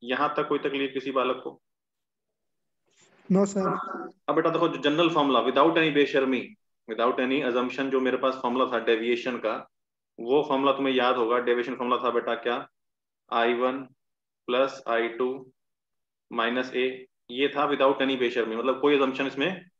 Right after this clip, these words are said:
Speaker 1: नहीं था। अब अपन ने आई वन की वैल्यू देखो यहाँ से निकाल ली है बेशर्मी करके, क्या है आई वन की वैल्यू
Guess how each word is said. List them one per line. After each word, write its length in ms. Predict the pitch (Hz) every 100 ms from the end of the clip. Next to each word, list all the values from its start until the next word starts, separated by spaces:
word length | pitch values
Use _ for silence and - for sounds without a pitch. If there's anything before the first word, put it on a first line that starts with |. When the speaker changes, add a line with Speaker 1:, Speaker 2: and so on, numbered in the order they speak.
| _ 127
Speaker 1:
नहीं 220 | 127 139
था। 140 | 131 127 - _ _ _ _ _
अब 80 | 147
अपन 220 | 151 165 165
ने 60 |
आई 180 | 135 139
वन 180 | 147 160
की 80 | 156
वैल्यू 220 | 151 147
देखो 200 | - 143
यहाँ 140 | 123 117
से 100 | 131
निकाल 240 | 127 127
ली 120 | 131 127
है 160 | 127 - _ _ _ -
बेशर्मी 420 | 127 123 127 131
करके, 260 | 127 117 123
क्या 1080 | 123 _ _ _ _ _ _ _ _ 131 127
है 100 | 131
आई 160 | 120 135
वन 140 | 135
की 120 | 131
वैल्यू 260 | 127 127